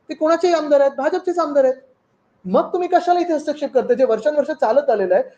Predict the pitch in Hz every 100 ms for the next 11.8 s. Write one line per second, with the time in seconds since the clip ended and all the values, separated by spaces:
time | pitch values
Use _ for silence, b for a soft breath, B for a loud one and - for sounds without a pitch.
0 | B 294 294 269 349 370 370 320 294 294
1 | 285 294 262 285 240 196 240 202 208 214
2 | 208 202 220 269 240 202 190 196 - b
3 | b - 247 302 302 349 233 277 294 -
4 | _ _ 165 233 302 311 311 311 330 349
5 | 339 285 302 302 285 269 247 214 208 208
6 | 202 - 160 - b - 269 247 262 339
7 | 247 202 269 320 262 - 311 302 339 277
8 | 208 247 262 302 302 302 - 226 214 214
9 | 240 240 262 254 247 247 208 202 226 254
10 | 277 269 269 247 254 262 240 220 247 262
11 | 254 233 208 247 233 202 220